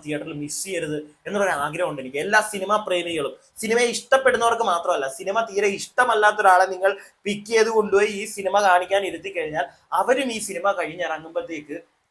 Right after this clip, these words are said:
അവർക്ക് ഇഷ്ടപ്പെടും സിനിമ എന്ന് പറയുന്ന ആ ഒരു കലയെ, അല്ലെങ്കിൽ ഈ ഒരു സിനിമയെ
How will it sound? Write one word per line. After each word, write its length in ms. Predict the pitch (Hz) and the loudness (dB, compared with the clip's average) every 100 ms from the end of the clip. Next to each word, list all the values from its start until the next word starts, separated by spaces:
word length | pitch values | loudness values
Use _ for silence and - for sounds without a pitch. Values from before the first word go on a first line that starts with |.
| _ | _
അവർക്ക് 240 | 160 190 190 | -4 -2 -4
ഇഷ്ടപ്പെടും 460 | - 226 226 123 - _ _ _ _ _ _ - | -8 -6 -6 -8 -14 _ _ _ _ _ _ -12
സിനിമ 180 | 185 190 202 | -6 2 4
എന്ന് 120 | 196 190 | 6 6
പറയുന്ന 220 | 180 175 170 | 4 4 0
ആ 20 | |
ഒരു 80 | 170 160 | 0 0
കലയെ, 220 | 139 135 | 0 0
അല്ലെങ്കിൽ 260 | 160 180 180 185 | 0 -2 -4 -4
ഈ 40 | 226 | -2
ഒരു 80 | 220 202 | -2 -4
സിനിമയെ 300 | 170 165 | -8 -8